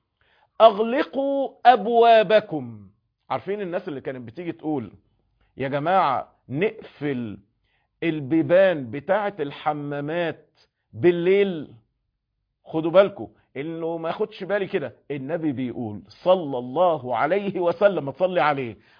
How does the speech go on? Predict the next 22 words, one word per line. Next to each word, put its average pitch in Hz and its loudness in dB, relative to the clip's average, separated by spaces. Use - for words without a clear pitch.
اللهم 165 4
صل 180 -4
وسلم 165 -2
وبارك 165 -2
على 147 0
نبينا 147 -6
محمد 170 -4
وعلى 143 0
آله 151 -2
وصحبه 143 -6
وسلم. 127 -6
بيقول 208 4
النبي 226 2
بقى 240 6
تاني، 247 0
تاني: 180 4
"أغلقوا 240 0
أبوابكم 214 4
وخمروا 220 0
آنيتكم". 226 4
اللي 147 -4
عنده 143 0